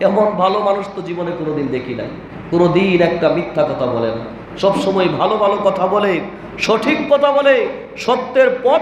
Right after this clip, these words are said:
দেখায়। এক আল্লাহর গোলামি করার কথা বলে। এই কথা বলার কারণেই কি তুই তাকে মারলি নাকি?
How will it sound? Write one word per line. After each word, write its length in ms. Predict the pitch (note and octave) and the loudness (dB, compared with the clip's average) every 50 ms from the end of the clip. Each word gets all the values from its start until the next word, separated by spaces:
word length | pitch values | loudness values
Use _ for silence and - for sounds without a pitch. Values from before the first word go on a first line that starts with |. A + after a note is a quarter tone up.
| - - | 0 0
দেখায়। 460 | - D4+ D4 - B3 C4 B3 G#3+ F#3 D#3 D3 - - - - - - | 0 0 0 0 0 2 2 2 2 -2 -4 -8 -12 -16 -16 -4 0
এক 420 | - G#3+ B3+ C4+ C4+ B3+ B3+ - | 2 4 4 4 4 2 2 0
আল্লাহর 400 | A#3+ A#3 A#3+ A#3 A#3 A3+ A3 G#3+ | 0 0 0 0 2 2 2 2
গোলামি 440 | F3+ D#3+ E3+ F#3+ G#3 A#3+ C4 C4+ C4 - | 0 -4 -4 0 2 2 2 2 0 -2
করার 240 | A#3+ A3+ A3 G#3 G#3 G3+ - | -2 0 2 2 0 0 -2
কথা 220 | F#3 - - E3 E3+ | -4 -4 -2 -2 0
বলে। 420 | D#3+ E3 E3 F3 E3+ D#3 D3 C3+ - - - - - - | 0 2 2 4 2 2 0 -2 -4 -8 -12 -12 -4 0
এই 280 | E3+ F#3 F#3+ F#3+ F#3 F#3 | 2 4 4 4 4 4
কথা 260 | F#3+ G3 G3 B3 B3+ | 4 4 4 2 2
বলার 300 | - B3 B3 B3 B3 A#3+ A#3 - | 2 2 2 4 2 2 0 0
কারণেই 440 | - G#3 G3+ G#3+ G#3+ A3 B3+ D4 D4+ | 2 2 4 4 4 2 2 0 0
কি 140 | D4+ D#4+ D#4+ | -2 -2 -4
তুই 180 | D#4+ D4+ D4 | -2 -2 0
তাকে 220 | D4 D4 C#4 C#4 C4+ | 0 0 2 2 2
মারলি 380 | B3 A#3+ A3+ G#3+ G3+ F#3+ F3+ | 2 2 2 2 0 -2 -2
নাকি? 260 | D#3+ D#3 C#3+ - - | -2 -2 -2 -4 -8